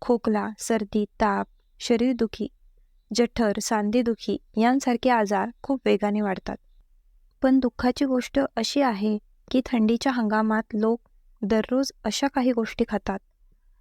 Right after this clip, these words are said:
ज्यामुळे या हंगामात शरीराचे नुकसान अनेक वेळा वाढते. त्यामुळे आजचा संपूर्ण व्हिडिओ विशेषतः डिसेंबरमध्ये सहा गोष्टी सांगणार आहे, ज्या विसरता कामा नयेत. चला सुरुवात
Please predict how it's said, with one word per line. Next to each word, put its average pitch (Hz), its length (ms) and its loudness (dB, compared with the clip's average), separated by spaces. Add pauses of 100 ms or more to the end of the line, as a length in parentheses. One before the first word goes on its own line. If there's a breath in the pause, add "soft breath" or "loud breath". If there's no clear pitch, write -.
(220)
ज्यामुळे 233 540 2
या 226 240 4
हंगामात 226 580 0
शरीराचे 214 560 0
नुकसान 220 480 -2 (200)
अनेक 240 280 2
वेळा 214 240 2
वाढते. 190 320 -4 (1200)
त्यामुळे 254 420 4
आजचा - 400 -2
संपूर्ण 247 440 -2
व्हिडिओ 220 480 0 (200)
विशेषतः 220 580 0 (460)
डिसेंबरमध्ये 240 880 2 (180)
सहा 240 340 -2
गोष्टी 247 420 0 (600)
सांगणार 220 500 0
आहे, 202 300 -2 (200)
ज्या 247 120 4
विसरता 233 460 0
कामा 190 280 0
नयेत. 185 320 -4 (840)
चला 262 240 4
सुरुवात 214 340 0